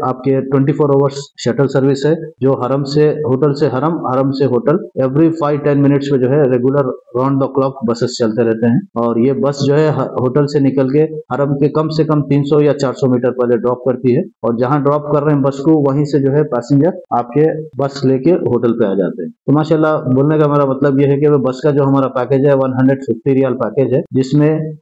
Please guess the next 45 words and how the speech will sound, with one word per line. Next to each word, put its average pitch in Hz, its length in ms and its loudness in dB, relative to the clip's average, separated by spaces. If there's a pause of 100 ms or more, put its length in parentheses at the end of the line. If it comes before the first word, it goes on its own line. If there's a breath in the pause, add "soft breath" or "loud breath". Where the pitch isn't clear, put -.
hotel 139 240 0
accommodation, 143 720 0
three 135 220 0
nights 139 320 0
म-, 120 440 0
मदीना 127 600 0
और 127 180 0
five 123 240 -4
nights 127 260 0
मक्का, 120 300 0
थ्री 151 420 0
star 156 200 0
hotel 139 280 0
मदीना 135 380 2
और 135 320 -2
four 131 240 0
star 127 180 -2
hotel 127 240 0
मक्का 120 320 -2
में, 117 220 0 (160)
including 156 540 2 (240)
transport, 151 680 -2
complete 139 340 0
transport। 113 460 -2 (220)
मस्कत 117 340 0
से 156 120 0
पहले 143 340 0
जहाँ 135 320 0
से 147 100 0
निकलते 131 380 2
हैं, 143 340 2
मदीना 127 360 0
जाएंगे, 139 400 2 (220)
मदीना 127 360 2
में 139 140 2
जो 127 140 0
है, 143 100 2
तीन 139 340 0
night 135 220 2
का 135 80 0
hotel 123 260 0
accommodation 127 440 0
होता 127 220 2
है, 139 80 4
जिसमें 147 380 0